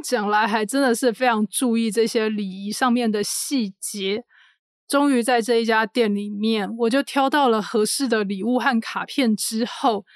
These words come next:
下一个问题就是，我应该穿些什么去赴这一个观礼的约呢？不晓得大家是在什么样的阶段、什么时候，还有什么人去教你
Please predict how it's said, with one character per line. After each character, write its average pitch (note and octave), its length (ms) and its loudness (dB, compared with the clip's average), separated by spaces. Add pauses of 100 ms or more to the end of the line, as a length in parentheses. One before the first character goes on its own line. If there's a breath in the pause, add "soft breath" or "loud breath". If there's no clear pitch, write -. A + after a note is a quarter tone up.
(240 soft breath)
下 F#4 260 2
一 D#4+ 40 0
个 C#4+ 140 2
问 D4+ 200 2
题 A#3 220 2
就 A#3 260 2
是， A3+ 460 -2 (200)
我 A#3 160 2
应 D4 140 4
该 D#4+ 220 0
穿 D#4+ 260 0
些 D#4+ 240 0
什 A3+ 280 -2
么 G3 180 -2
去 B3+ 160 0
赴 A#3+ 340 -2
这 D4+ 300 -2
一 C#4+ 100 2
个 G3+ 360 -2
观 C4 280 2
礼 G#3 200 0
的 G3 140 -6
约 A#3 340 0
呢？ A#3+ 420 0 (540)
不 G#4 140 2
晓 A3+ 240 0
得 A3 40 -4
大 C4 280 2
家 A#3+ 260 4
是 B3 240 -2
在 A3+ 340 2
什 G#3 220 -2
么 G#3 80 -4
样 C4 160 4
的 A3 160 2
阶 A#3 340 0
段、 A3+ 380 0
什 - 220 -6
么 G#3+ 120 0
时 G#3 360 -4
候， B3 340 -2
还 - 240 -2
有 D#4+ 100 4
什 A#3+ 240 0
么 G#3+ 200 -4
人 G#3+ 340 0
去 D#4 220 0
教 D4+ 340 0
你 A3+ 320 2